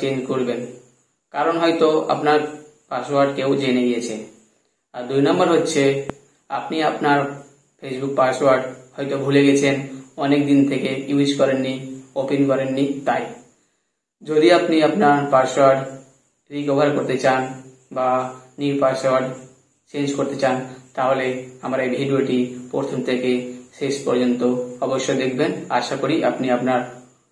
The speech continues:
password change করতে পারবেন। চলুন এবার মোবাইল স্ক্রিনে যাই। Facebook পাসওয়ার্ড চেঞ্জ করার জন্য আপনাকে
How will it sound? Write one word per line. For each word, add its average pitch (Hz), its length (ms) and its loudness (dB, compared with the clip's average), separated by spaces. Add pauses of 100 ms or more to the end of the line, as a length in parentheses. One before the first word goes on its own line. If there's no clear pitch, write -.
(160)
password 131 400 -4 (220)
change 123 160 -2 (100)
করতে 120 240 -4
পারবেন। 135 260 -2 (540)
চলুন 143 320 2
এবার 123 220 4 (500)
মোবাইল 127 320 2 (160)
স্ক্রিনে 123 400 0 (280)
যাই। 110 220 -4
Facebook 143 360 -6
পাসওয়ার্ড 147 440 2
চেঞ্জ 139 240 8
করার 143 200 4
জন্য 143 160 4 (180)
আপনাকে 131 300 2